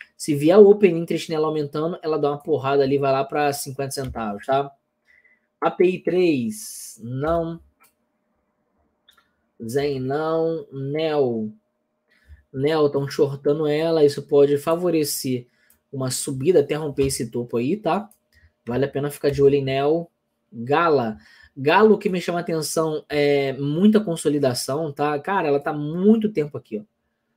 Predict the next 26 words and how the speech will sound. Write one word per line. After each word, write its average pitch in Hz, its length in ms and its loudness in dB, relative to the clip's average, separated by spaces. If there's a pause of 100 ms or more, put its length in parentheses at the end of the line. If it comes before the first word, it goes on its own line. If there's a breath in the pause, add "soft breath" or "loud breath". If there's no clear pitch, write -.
(280)
Tá 151 140 -6
muito 214 320 2
tempo, 131 260 2
tá 139 100 -4
aqui 170 200 -6
desde 220 540 8
o 190 40 0
dia 208 140 8
nove 190 420 4
de 170 60 -2
janeiro. 156 420 2
Cara, 190 280 -2
é 147 40 -2
muito 180 300 0
tempo 165 220 -6
aqui. 143 280 -10
Isso - 200 -4
significa 240 640 -2
que 214 80 -4
ela 180 100 2
tá 180 160 -6
criando 180 300 -2
uma 220 120 4
estrutura 175 480 -4
de 147 120 -2
preço 151 420 -6